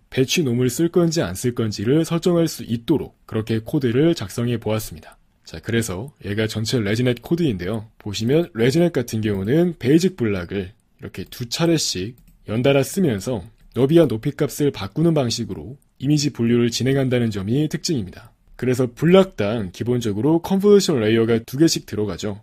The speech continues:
그렇기 때문에 사, 사, 사, 사 해가지고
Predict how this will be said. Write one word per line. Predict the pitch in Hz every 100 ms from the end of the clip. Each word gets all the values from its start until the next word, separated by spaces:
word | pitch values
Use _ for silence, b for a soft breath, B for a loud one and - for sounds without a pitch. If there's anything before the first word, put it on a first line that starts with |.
| _
그렇기 | - 113 117
때문에 | 123 110 107 156 185 - _
사, | - - 104 104 139 165 _
사, | - - 92 95 139 - - _
사, | - 101 101 135 -
사 | - - 107
해가지고 | 135 143 95 98 120